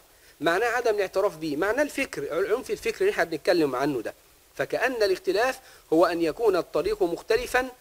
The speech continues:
والمقصود واحدا، أما، آه، الخلاف أن يكون كلاهما مختلفا.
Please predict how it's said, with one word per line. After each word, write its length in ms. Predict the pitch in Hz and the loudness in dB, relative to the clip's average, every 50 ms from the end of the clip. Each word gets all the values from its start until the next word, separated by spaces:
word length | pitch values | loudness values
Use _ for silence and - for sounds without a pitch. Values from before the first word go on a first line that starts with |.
| - _ - | -20 _ 0
والمقصود 720 | 147 165 185 185 180 175 165 - - - 214 226 240 220 175 - 151 | 2 4 4 4 2 0 -4 -4 -4 -2 0 0 0 -2 -4 -4 0
واحدا، 500 | 160 190 180 - - 208 175 147 113 95 - _ _ _ _ _ _ - 214 262 | 2 2 4 4 4 4 4 2 -2 -4 -6 _ _ _ _ _ _ 2 2 2
أما، 340 | 285 269 247 240 240 226 - - - 180 | 4 2 2 2 0 0 -2 -4 -4 -2
آه، 600 | 160 160 160 160 156 156 156 156 147 151 151 147 _ _ _ - 165 | 0 0 0 -2 -4 -8 -10 -10 -10 -12 -12 -14 _ _ _ -2 0
الخلاف 540 | 180 185 - 208 196 233 269 269 - - 214 | 0 2 4 4 4 4 4 2 2 0 0
أن 80 | 214 | 2
يكون 340 | 214 202 202 - 254 240 214 | 2 2 2 0 0 0 2
كلاهما 540 | - - 202 190 185 196 233 233 226 226 220 - - | 2 2 2 2 2 2 4 4 4 4 4 0 -6
مختلفا. 480 | 185 - - - 170 143 127 - - | -6 -6 -2 2 2 2 2 0 -6